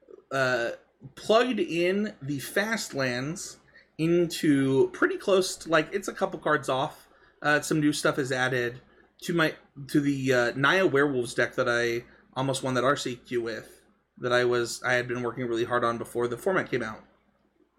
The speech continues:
And I tweeted this, but I also put a bunch of Gruul, uh, for what it's worth, 'cause I also think that, you know, Gruul was a land short of being good in the last format. Abe,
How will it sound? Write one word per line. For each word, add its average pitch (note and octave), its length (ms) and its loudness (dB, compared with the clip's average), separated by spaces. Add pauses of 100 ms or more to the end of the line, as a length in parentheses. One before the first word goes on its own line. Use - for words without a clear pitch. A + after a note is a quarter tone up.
(400)
And C#3 440 2 (440)
I B3 640 0 (320)
tweeted A#3 340 -2
this, F3 380 2 (160)
but C3 340 0 (1000)
I D3+ 220 4
also F#3 220 4
put F3+ 100 2
a E3+ 40 -2
bunch D#3+ 160 -2
of C3+ 160 -10
Gruul, C3+ 420 -2 (180)
uh, B2 240 -2
for C3 140 -6
what B2 140 -4
it's - 80 -8
worth, B2 160 -2
'cause B2 120 -2
I A#2+ 120 0
also A#2+ 260 -4
think A#2+ 180 -8
that, A2 140 -6 (320)
you C3+ 120 -8
know, A#2+ 240 -8
Gruul C#3 360 0
was B2 420 2 (280)
a C3 80 4
land C3 340 2
short B2+ 220 2
of A#2+ 80 -4
being B2+ 200 -2
good B2 220 2
in A#2+ 80 -2
the A2+ 60 -4
last A2+ 320 -2
format. A#2 500 -2 (1900)
Abe, D#3+ 300 6